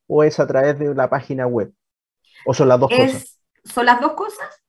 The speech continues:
Speaker 2: y tenemos, la gracia es que se sincronizan. Entonces, por ejemplo, estás en el restaurante, eh, terminaste de almorzar, saca la foto.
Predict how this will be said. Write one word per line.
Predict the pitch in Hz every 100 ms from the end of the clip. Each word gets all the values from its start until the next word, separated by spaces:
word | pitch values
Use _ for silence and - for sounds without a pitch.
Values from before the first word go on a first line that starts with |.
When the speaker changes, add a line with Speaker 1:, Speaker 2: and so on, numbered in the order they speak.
| _
Speaker 2:
y | - 233 226 220
tenemos, | 220 247 285 277 277 269 269
la | 226 233
gracia | 269 359
es | 339
que |
se | 277 262
sincronizan. | 262 220 220 208 196 180
Entonces, | 151 156 208 214
por | 220 208
ejemplo, | 214 147 131 143 _ _ _ -
estás | 240 320 381
en | 349
el | 254 254
restaurante, | 226 240 233 170 170 - - -
eh, | 190 165 156
terminaste | 180 190 220
de | 247
almorzar, | 240 - -
saca | 220 202
la | 202
foto. | 208 -